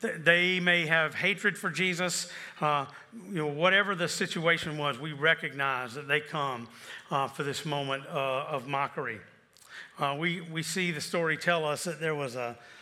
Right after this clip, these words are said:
um, scarlet robe here. Scarlet robe that, um, probably belonged to one of the soldiers.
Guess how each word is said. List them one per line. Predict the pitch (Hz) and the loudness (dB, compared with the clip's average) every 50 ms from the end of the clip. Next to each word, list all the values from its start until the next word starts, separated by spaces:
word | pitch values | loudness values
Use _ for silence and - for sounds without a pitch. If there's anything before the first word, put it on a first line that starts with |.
| - - _ - | -20 -20 _ -10
um, | 160 131 123 117 113 107 104 - - _ _ _ - - - - - - - _ _ _ _ _ _ _ _ _ _ _ _ _ _ _ _ _ _ _ _ - | -8 -6 -6 -6 -8 -12 -14 -18 -20 _ _ _ -20 -20 -20 -20 -20 -20 -20 _ _ _ _ _ _ _ _ _ _ _ _ _ _ _ _ _ _ _ _ -20
scarlet | - - - - - 180 160 156 156 139 123 131 139 | -16 -14 -10 -4 0 0 2 2 0 -2 -6 -6 -4
robe | 143 143 139 127 117 110 107 107 - - - _ _ _ _ _ _ _ _ - - | -2 0 0 0 -4 -8 -12 -16 -18 -20 -20 _ _ _ _ _ _ _ _ -16 -14
here. | 156 120 104 101 - - - _ _ _ _ _ _ _ _ _ _ _ _ _ _ _ _ _ _ _ _ _ _ _ _ _ _ - - - _ | -12 -12 -12 -14 -16 -20 -20 _ _ _ _ _ _ _ _ _ _ _ _ _ _ _ _ _ _ _ _ _ _ _ _ _ _ -20 -20 -20 _
Scarlet | - - - 170 160 151 147 135 | -10 -2 0 2 2 2 0 0
robe | 139 147 156 151 147 135 123 | 2 2 2 2 0 -2 -4
that, | 135 127 120 | -6 -6 -6
um, | 131 127 123 120 110 - - - - _ - | -4 -6 -6 -6 -8 -12 -18 -20 -20 _ 0
probably | - 196 202 190 170 | 2 4 4 4 2
belonged | 139 127 143 143 143 143 147 147 139 | 0 -2 0 0 2 2 0 0 -2
to | 139 | -4
one | 131 135 143 139 | -4 -4 -4 -4
of | 135 | -4
the | 123 120 | -6 -6
soldiers. | - - 165 151 143 139 113 107 110 110 - - | -2 0 0 0 0 -2 -6 -12 -14 -14 -16 -18